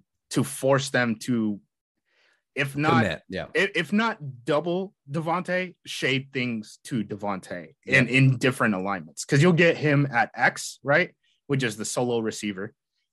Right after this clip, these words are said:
Speaker 1: You'll get him lined up as the one, two, or three in trips.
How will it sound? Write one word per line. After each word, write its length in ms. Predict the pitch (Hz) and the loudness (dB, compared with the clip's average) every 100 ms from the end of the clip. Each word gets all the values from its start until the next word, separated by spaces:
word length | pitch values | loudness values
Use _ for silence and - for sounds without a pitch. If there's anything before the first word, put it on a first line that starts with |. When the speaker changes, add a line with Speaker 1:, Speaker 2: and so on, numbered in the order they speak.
| _ | _
Speaker 1:
You'll 100 | 139 | 2
get 200 | 147 151 | 4 4
him 280 | 139 147 139 | 4 2 2
lined 240 | 131 131 131 | 2 2 0
up 160 | 127 | 0
as 200 | 120 110 | -2 -2
the 80 | 107 | -4
one, 320 | 101 117 127 | -4 -2 -2
two, 260 | 123 139 131 | -2 -2 0
or 60 | 113 | -2
three 480 | 123 113 110 117 - | -2 -2 -2 -4 -8
in 100 | 110 | -10
trips. 480 | - 127 104 - | -4 -2 -2 -4